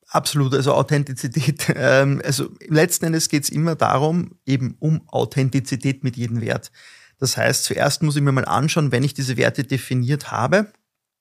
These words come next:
lebe ich sie auch. Also ganz klassisch sieht man das auf der Mitarbeiterebene, auf der, äh, gibt's es im Employer Branding, ja.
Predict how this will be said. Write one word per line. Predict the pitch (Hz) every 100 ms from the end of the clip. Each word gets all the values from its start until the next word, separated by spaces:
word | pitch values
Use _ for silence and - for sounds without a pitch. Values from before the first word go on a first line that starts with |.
| _ - - -
lebe | 135 139 131
ich | 135 -
sie | -
auch. | - - - _ _ _ _ -
Also | 135
ganz | 139 123 165
klassisch | - 117 - 151
sieht | - 147
man | 139
das | 139
auf | 123
der | 131
Mitarbeiterebene, | 131 143 165 127 139 127 143 139 147 131
auf | -
der, | 123 -
äh, | 131 123 120
gibt's | - 120
es | 131 120
im | - 135 120 -
Employer | 135 117 127 135 139
Branding, | 120 139 143 170 233 254 -
ja. | 123 185